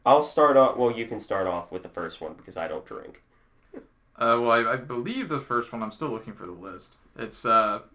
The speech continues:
Speaker 2: the, uh, the beer garden. Yeah, that's exactly what I, I was gonna guess that. Uh, but they're getting, uh, three beer gardens, including the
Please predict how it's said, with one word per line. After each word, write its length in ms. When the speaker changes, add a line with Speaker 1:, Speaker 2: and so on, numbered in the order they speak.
Speaker 2:
the, 220
uh, 60
the 100
beer 300
garden. 420
Yeah, 100
that's 200
exactly 420
what 100
I, 140
I 60
was 100
gonna 140
guess 280
that. 280
Uh, 160
but 140
they're 120
getting, 300
uh, 260
three 280
beer 240
gardens, 480
including 640
the 340